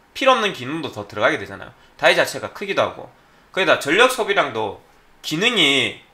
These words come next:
많이 들어가 있는 거기 때문에 좀 더 높습니다. 최적화해서 만들었다기보다, 어, 씨피유에도 쓰고 엑스 오칠공 보드 칩셋 쓰고 둘 다 쓰려고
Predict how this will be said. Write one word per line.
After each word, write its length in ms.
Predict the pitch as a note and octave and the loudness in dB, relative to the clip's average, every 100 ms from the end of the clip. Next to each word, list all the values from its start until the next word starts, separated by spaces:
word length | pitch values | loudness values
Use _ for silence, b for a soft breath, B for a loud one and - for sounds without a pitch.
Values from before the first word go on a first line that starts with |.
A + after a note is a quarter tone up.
| _ | _
많이 260 | - C#3 G3+ | -6 -4 -2
들어가 280 | F3 B2 A2+ | 0 2 0
있는 240 | G#2 G#2 | -4 -8
거기 220 | G2+ G2 | -8 -8
때문에 520 | - G2 G2+ D3 A#2 - _ | -10 -12 -6 -6 -8 -18 _
좀 140 | - D3+ | -16 -8
더 80 | C3+ | -6
높습니다. 540 | F#2+ - D#3 - - b b | -8 -10 -10 -10 -12 b b
최적화해서 500 | - D#4+ G#4+ - G#3+ | -6 -2 0 4 2
만들었다기보다, 1040 | F3+ A#2+ E3 A3 D3 B2+ A2 B2+ D3+ A#2 - - _ _ | 4 0 2 2 2 0 0 6 6 4 -4 -20 _ _
어, 400 | - A2+ A2 G#2+ | -2 0 2 0
씨피유에도 480 | G2 D4+ - D4 F#3+ | -2 -4 0 2 0
쓰고 540 | E3 E3 C#3+ C#3+ - - _ | -4 -4 0 0 -2 -20 _
엑스 280 | D3+ - A3 | -6 -4 0
오칠공 540 | G3+ G#3 B3+ G#3+ C3+ - - | 2 2 -2 -4 -6 -12 -4
보드 220 | F3+ F#3+ | -4 -2
칩셋 280 | - G#3+ D#3 | -6 -6 -12
쓰고 480 | - D#3 C3 B2+ B B | -8 -2 -2 -2 B B
둘 140 | D#3+ | 0
다 120 | A3 | 2
쓰려고 840 | A#3+ G3+ G3 G3+ B2+ A#2+ A#2+ G#2 - | 2 2 2 2 2 2 2 0 -6